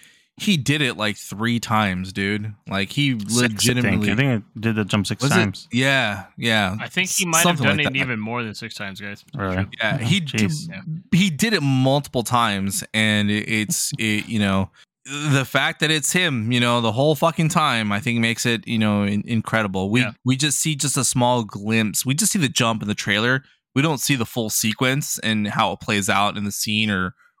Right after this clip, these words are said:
Speaker 1: what it entails. I, I think the stakes kind of add to it as well too, because he's, you know, supposed to team up with Grace and beat her back up and stuff, and it's like the race against time. So I think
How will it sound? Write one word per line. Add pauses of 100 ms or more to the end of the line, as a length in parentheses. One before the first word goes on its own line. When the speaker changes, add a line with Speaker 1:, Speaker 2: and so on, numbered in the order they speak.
Speaker 1:
what
it
entails.
I,
I
think
the
stakes
kind
of
add
to
it
as
well
too,
because
he's, (680)
you
know,
supposed
to
team
up
with
Grace
and
beat
her
back
up
and
stuff,
and
it's
like
the
race
against
time.
So
I
think